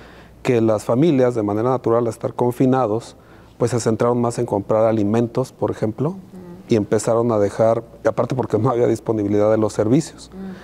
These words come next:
Speaker 1: ¿Qué pasó? Empezamos a ver un aumento considerable en los precios de los alimentos, que era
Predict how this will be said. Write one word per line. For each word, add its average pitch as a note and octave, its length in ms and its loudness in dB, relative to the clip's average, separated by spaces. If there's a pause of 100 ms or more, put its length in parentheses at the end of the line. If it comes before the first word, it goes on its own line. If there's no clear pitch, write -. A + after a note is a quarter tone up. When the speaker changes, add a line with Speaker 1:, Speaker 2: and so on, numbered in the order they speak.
(160)
Speaker 1:
¿Qué C3+ 100 0
pasó? D#3 480 0
Empezamos A2+ 520 0
a A2+ 60 2
ver A2 160 4
un A2+ 140 2
aumento A2+ 460 0
considerable A2+ 640 0
en A2+ 80 4
los - 100 0
precios A2+ 320 0
de A#2 80 4
los B2 160 0
alimentos, C3+ 640 0 (560)
que - 80 2
era A#2 160 2